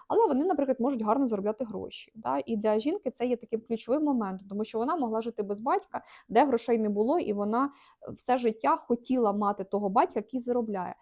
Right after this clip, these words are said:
Так от вона знайшла цього самого батька в, е, ролі батька для своїх дітей. Але, повторюсь: це не може бути ключовим моментом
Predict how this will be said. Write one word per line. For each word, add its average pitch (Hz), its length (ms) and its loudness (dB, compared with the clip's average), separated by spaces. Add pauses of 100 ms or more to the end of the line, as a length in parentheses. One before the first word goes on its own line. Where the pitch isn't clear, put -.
(120)
Так 214 140 -4
от 254 100 -2
вона 247 180 0
знайшла 240 580 0
цього 208 220 -6
самого 202 340 -8
батька 262 500 -4 (400)
в, 233 380 0 (400)
е, 208 220 -4
ролі 285 580 4 (220)
батька 269 400 2
для 247 120 2
своїх 247 440 0
дітей. - 420 -14 (720)
Але, 208 180 2
повторюсь: 277 580 0 (280)
це 269 240 0
не 262 140 2
може 254 340 2
бути 220 320 -2
ключовим 214 640 0
моментом 254 560 -2